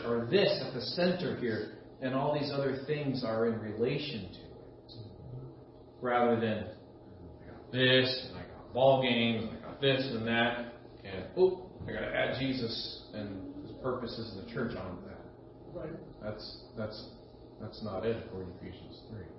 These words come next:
Speaker 2: Mm-hmm.
Speaker 1: He's put the church and his purposes for it and your design at the center.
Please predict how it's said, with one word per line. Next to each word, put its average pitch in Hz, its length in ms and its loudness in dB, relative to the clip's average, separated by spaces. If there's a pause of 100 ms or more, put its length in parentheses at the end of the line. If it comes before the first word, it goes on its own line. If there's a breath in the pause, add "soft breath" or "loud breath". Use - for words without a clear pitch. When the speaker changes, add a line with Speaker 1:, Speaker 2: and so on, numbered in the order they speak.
(140)
Speaker 2:
Mm-hmm. 180 220 -6 (1160)
Speaker 1:
He's 95 140 -8 (100)
put 117 180 -2
the - 160 -10
church 107 240 -2 (580)
and - 80 -10
his - 200 -8
purposes - 580 -4
for 107 280 0
it - 280 -8
and 85 100 -12
your 104 160 -4
design 104 480 -2 (360)
at - 140 -8
the - 60 -10
center. - 540 -2